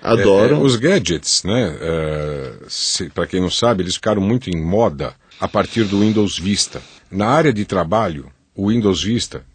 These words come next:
Speaker 2: na sua instalação padrão, ele já vem com alguns gadgets. O que que são gadgets? São bugigangas, são coisas legais, né, que você coloca, ah, normalmente, às vezes, só pra,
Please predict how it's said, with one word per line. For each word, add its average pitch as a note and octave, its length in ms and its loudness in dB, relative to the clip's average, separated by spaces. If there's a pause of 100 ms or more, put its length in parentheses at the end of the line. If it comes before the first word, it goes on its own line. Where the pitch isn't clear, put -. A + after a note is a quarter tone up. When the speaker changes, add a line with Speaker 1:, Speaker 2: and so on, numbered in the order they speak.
(140)
Speaker 2:
na D#2+ 160 -6
sua G2+ 160 -2
instalação F2+ 440 0
padrão, F#2 420 0
ele G2+ 140 0
já G#2+ 220 2
vem A2 260 0
com G#2+ 100 -4
alguns G2 320 2
gadgets. E2 760 -2 (120)
O - 40 -20
que G3+ 100 0
que - 80 -2
são F3 180 6
gadgets? F2+ 640 0
São C#3+ 960 2 (300)
bugigangas, D#3 760 0
são E3 200 -6
coisas D#3 340 2
legais, E2 680 -2 (220)
né, G#2+ 240 -4 (100)
que - 80 -10
você G2 280 -2
coloca, G#2+ 720 2 (260)
ah, F2 640 2
normalmente, A#2 560 4
às G2 100 2
vezes, G#2 200 2 (120)
só - 240 0
pra, D#2 280 0